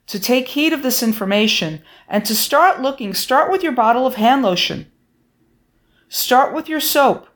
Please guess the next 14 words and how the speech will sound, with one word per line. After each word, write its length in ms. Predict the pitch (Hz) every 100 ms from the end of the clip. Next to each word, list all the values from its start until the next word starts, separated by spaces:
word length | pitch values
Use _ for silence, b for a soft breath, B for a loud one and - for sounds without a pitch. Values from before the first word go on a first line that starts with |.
| _ _ -
Read 280 | 190 262 262
the 100 | 294
ingredients. 920 | 269 254 269 254 170 - - - b b b _
If 160 | - 208
you 100 | 220
want 260 | 233 277 320
to 60 |
know 260 | 285 277 247
exactly 600 | 226 202 240 285 294 247
what 200 | 214 214
these 220 | 220 214
chemicals 560 | - 262 269 262 233 196
are 80 |
called, 640 | 185 220 220 196 160 165